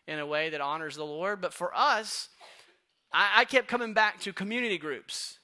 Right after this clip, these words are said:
for us. All throughout this text, I kinda kept going, "Well, this is, this is interesting or helpful for me as I think about our community groups." And when I think about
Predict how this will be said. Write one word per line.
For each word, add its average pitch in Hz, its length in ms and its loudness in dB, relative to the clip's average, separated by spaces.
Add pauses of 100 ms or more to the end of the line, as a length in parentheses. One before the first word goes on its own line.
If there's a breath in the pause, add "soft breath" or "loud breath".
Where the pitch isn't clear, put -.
(140)
for 160 200 -2
us. - 580 -6
All 196 240 4
throughout 226 280 0
this 220 160 -6
text, 208 380 2
I 170 60 2
kinda 190 240 0
kept 180 240 -2
going, 185 340 -2
"Well, 180 100 -4
this 311 200 -4
is, 208 200 -8 (420 loud breath)
this 285 160 -4
is 240 120 -4
interesting 226 380 0
or 185 80 0
helpful 214 420 2
for 196 120 -4
me 202 200 0
as 180 140 0
I 180 80 -2
think 208 260 -4
about 190 380 2 (340 loud breath)
our 185 240 4
community 220 400 -2
groups." 156 520 -10 (420 soft breath)
And 208 160 4
when 294 100 2
I 269 140 6
think 320 360 -2
about 214 360 4